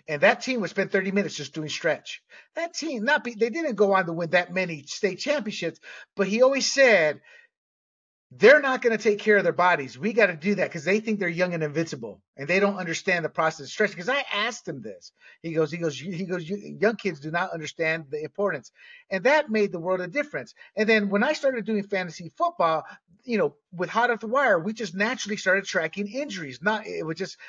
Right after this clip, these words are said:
we started to learn innately, you know, the length of the injuries, the type of injuries. And I kept asking about stretching, and that's never been incorporated. And then one thing, what I always came across, not every single time,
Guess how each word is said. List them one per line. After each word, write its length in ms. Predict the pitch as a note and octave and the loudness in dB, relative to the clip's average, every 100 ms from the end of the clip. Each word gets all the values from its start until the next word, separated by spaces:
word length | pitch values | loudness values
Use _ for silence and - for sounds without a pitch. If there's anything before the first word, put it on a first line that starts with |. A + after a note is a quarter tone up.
| - E3 | -18 -14
we 80 | |
started 240 | - G#3+ G3+ | 0 2 2
to 120 | F#3+ | -2
learn 300 | F3 A3+ G#3+ | 2 2 2
innately, 680 | G3+ F#3 A3+ C#4 F3 C#3+ A2 - _ | 0 2 4 4 0 -10 -12 -18 _
you 100 | F3+ | 0
know, 300 | E3+ D#3 - C3+ C3+ - | 2 2 -2 -12 -16 -2
the 120 | E3+ | 2
length 220 | G3+ G3+ | 2 2
of 80 | E3+ | -2
the 80 | E3 | -4
injuries, 220 | C3+ C#3 | -6 -10
the 80 | C#3+ | -2
type 220 | G#3 F#3+ | 0 0
of 100 | D#3+ | -4
injuries. 340 | C3+ A#2+ A2 _ - - | -8 -12 -20 _ -20 -6
And 120 | A3+ | 0
I 60 | C4+ | 2
kept 240 | G#3+ A3+ | 2 2
asking 460 | - D4+ D4+ A#3 G3 | 4 6 6 2 0
about 220 | F3 F#3+ | 2 0
stretching, 580 | - D4 D#4+ - C#3 G#3 - - - | 0 2 2 2 -8 -12 -20 -20 -6
and 140 | G3+ | 2
that's 260 | D4 - - | 2 2 0
never 300 | A3+ A#3 A3+ | 0 2 0
been 180 | A3+ A3 | 0 0
incorporated. 540 | G#3+ D4+ - F#3+ E3 | 2 0 4 2 2
And 80 | E3 | 2
then 220 | G3+ F#3+ | 2 4
one 180 | D4+ E4 - | 2 0 -6
thing, 120 | A3+ | -10
what 340 | F3+ F3+ A#3+ A#3 | 0 2 2 4
I 240 | C4+ D4+ - | 4 4 2
always 420 | C4 C4+ C4+ A#3+ | 2 2 -2 -4
came 300 | - B3 A#3 | -4 -2 0
across, 560 | G3+ - G#3 D#3 A2 - | -2 4 4 4 -2 -4
not 180 | C4 C#4+ - | -2 -2 2
every 280 | C4+ B3 G#3+ | 2 2 -4
single 280 | A#3 A3 | -4 -2
time, 320 | G3+ G3+ D#3 | 0 0 0